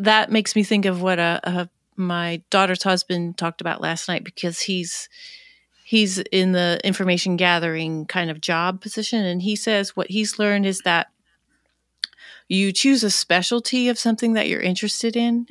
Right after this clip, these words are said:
and then you dive deep, as opposed to trying to go wide with all the things you're interested in.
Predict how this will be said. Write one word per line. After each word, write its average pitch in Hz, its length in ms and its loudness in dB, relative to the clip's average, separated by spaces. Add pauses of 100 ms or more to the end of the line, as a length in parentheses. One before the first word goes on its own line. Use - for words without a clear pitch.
and 196 140 0
then 185 160 0
you 180 120 -2
dive 175 380 0
deep, - 320 -8 (640)
as 185 160 0
opposed 202 380 0
to 185 80 -6
trying 202 280 2
to 202 80 0
go 185 200 2
wide 170 480 0
with 170 140 -6
all 170 220 -2
the 196 140 -6
things 208 240 -2
you're 208 100 0
interested 208 440 -2
in. 220 280 0